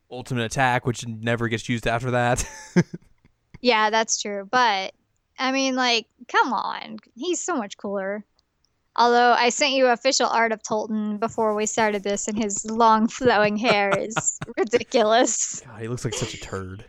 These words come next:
Speaker 2: <laughs> He's a turd. I guess, like, in terms of the actual story, it's good. It's not, like, the best.
Speaker 1: Yeah, it, it gets a
Speaker 2: Like
Speaker 1: little cliche, I think, near the end.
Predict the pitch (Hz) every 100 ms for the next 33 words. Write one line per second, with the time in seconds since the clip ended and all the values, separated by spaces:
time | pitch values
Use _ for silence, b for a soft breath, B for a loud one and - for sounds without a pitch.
0 | _ _ _ _ _ 466 392 349 415 381
1 | 349 508 508 285 - 247 208 208 208 -
2 | _ _ _ _ _ _ _ - 277 320
3 | 523 - 277 233 233 - 247 240 226 202
4 | 208 208 202 202 - 214 220 226 202 196
5 | 190 185 - _ _ _ _ - - -
6 | - - _ _ _ - 359 381 381 311
7 | 226 202 196 208 226 - _ _ _ _
8 | _ _ _ _ - 523 - 302 349 262
9 | 262 247 269 - 262 247 220 214 - 240
10 | _ _ 220 190 196 233 180 220 - -
11 | - _ _ - 214 208 202 b _ 190
12 | 185 202 214 180 175 160 143 - 139 113
13 | - 110 107 101 110 107 104 101 104 98
14 | 98 101 110